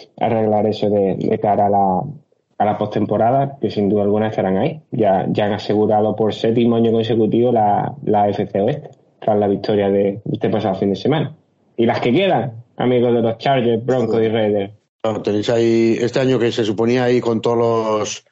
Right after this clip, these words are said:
Speaker 2: eh, los cubis, ¿no? La guerra de los cubis. Eh,
Speaker 1: Seiscientos millones de dólares se ha gastado el resto de la A F C Oeste para que pase
Speaker 2: para,
Speaker 1: el
Speaker 2: y al final eso, al final ha pasado. Ya, yo de Texas,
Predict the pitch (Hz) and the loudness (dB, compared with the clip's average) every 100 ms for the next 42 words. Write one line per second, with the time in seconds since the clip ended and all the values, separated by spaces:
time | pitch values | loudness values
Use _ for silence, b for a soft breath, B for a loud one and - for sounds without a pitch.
0 | _ _ _ _ - 104 104 101 104 92 | _ _ _ _ -4 0 2 2 0 -2
1 | - 135 139 131 113 147 147 127 110 110 | -2 0 2 2 2 0 2 2 2 0
2 | 135 135 123 - 156 180 185 180 - b | 0 0 -2 0 2 4 4 0 -4 b
3 | b b - 110 107 101 101 131 123 - | b b -4 0 2 2 2 2 0 0
4 | 147 151 151 175 160 151 123 143 151 156 | 0 2 2 2 2 4 2 2 2 0
5 | 131 139 123 139 127 117 104 117 123 120 | 0 0 2 2 2 2 0 0 0 0
6 | 117 - 120 117 113 120 113 120 113 110 | -2 0 2 2 2 0 -2 -2 0 2
7 | 107 107 110 107 104 95 - - - _ | 0 0 -4 -2 0 -2 -4 -14 -20 _
8 | _ _ 104 101 104 110 101 101 95 92 | _ _ -4 -2 0 0 0 -2 0 0
9 | 92 95 _ _ _ _ _ - 110 104 | -2 -6 _ _ _ _ _ -4 -2 0
10 | 107 107 120 101 - - 95 98 101 110 | 0 0 0 -2 -4 -4 -2 0 0 0
11 | 101 107 110 107 98 B B B B - | 0 -2 0 0 0 B B B B -8
12 | 117 - 147 151 156 151 165 160 - 120 | -2 0 2 2 2 2 0 -2 -2 -2
13 | 113 107 | -2 -4